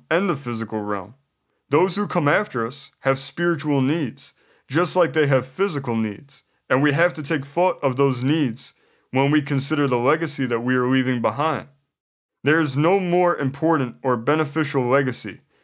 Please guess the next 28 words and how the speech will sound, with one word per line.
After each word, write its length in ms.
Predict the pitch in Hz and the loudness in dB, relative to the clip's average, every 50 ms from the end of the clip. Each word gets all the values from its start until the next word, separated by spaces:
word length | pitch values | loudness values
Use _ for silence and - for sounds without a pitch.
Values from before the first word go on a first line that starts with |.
| _ _ _ | _ _ _
that 160 | 120 120 120 | 0 2 2
we 120 | 135 160 170 | 2 0 0
can 160 | - 196 175 | 0 0 0
impart 640 | 147 131 110 - - 147 139 113 - - _ _ - | 0 0 -2 -2 0 2 2 0 -2 -6 _ _ -6
to 80 | - 131 | -2 2
those 260 | 131 135 139 131 139 | 2 2 2 2 0
who 100 | 139 135 | -4 -4
come 220 | - 131 123 120 | -2 -2 -2 0
after 340 | 131 143 143 139 - - - | 2 0 0 -2 -6 -12 -16
us 200 | - - - - _ _ _ _ _ _ _ _ | -16 -18 -20 -20 _ _ _ _ _ _ _ _
than 160 | 127 127 135 135 | -2 0 2 4
that 220 | 143 156 160 151 | 4 2 2 2
of 120 | 135 117 | 0 -2
faith 520 | - - - 160 160 131 110 113 - - _ _ - | -6 -6 -2 -2 0 0 -2 -6 -12 -20 _ _ -4
and 100 | 131 127 | 0 0
a 60 | 123 | 2
life 340 | 127 139 147 147 139 139 127 | 4 4 2 2 0 -2 -4
lived 340 | 123 139 156 156 139 127 117 | -2 0 0 0 0 -2 -4
in 140 | 107 104 | -4 -4
faith. 440 | 104 - - 104 - - _ _ _ _ _ _ _ _ _ _ _ _ _ _ _ - | -6 -8 -10 -12 -12 -12 _ _ _ _ _ _ _ _ _ _ _ _ _ _ _ 0
Matthew 360 | 123 147 185 202 - 214 196 | 2 2 2 2 0 -4 -4
chapter 360 | 156 - 190 180 160 135 139 | -2 0 2 2 2 0 -4
six, 420 | 123 - - 160 151 139 139 - - | -6 -4 -4 -4 -4 -4 -4 -6 -4
verses 360 | 131 139 139 139 135 131 120 | -2 -2 -2 -2 -4 -6 -8
twenty 380 | - - - 156 160 151 143 135 | -8 -4 -2 0 2 2 2 0
and 100 | 123 113 | 0 -2
twenty-one 600 | - 147 143 135 123 117 127 135 120 107 101 - _ _ _ _ _ _ _ | -2 -2 -2 0 0 0 -2 -2 -2 -4 -6 -12 _ _ _ _ _ _ _
says, 460 | - - - 143 135 127 120 117 - | -14 -4 0 2 2 2 0 -4 -12